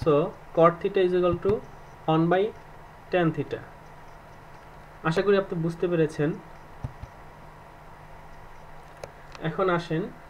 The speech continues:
আমি এখানে পুরা ডায়াগ্রামটা এবং সূত্রগুলো একসাথে দেখিয়ে দিয়েছি। আপনি finally এই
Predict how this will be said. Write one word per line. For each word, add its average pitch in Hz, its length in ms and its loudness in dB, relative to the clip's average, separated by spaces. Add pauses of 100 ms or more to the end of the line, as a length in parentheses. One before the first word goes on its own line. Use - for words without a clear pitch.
(420)
আমি 175 200 2
এখানে 208 200 0 (100)
পুরা 202 220 4
ডায়াগ্রামটা 185 720 4
এবং 170 240 2 (100)
সূত্রগুলো 180 640 4 (140)
একসাথে 170 420 -2
দেখিয়ে 156 400 0
দিয়েছি। 139 380 0 (640)
আপনি 185 520 2 (1120)
finally 190 580 6 (560)
এই 165 120 2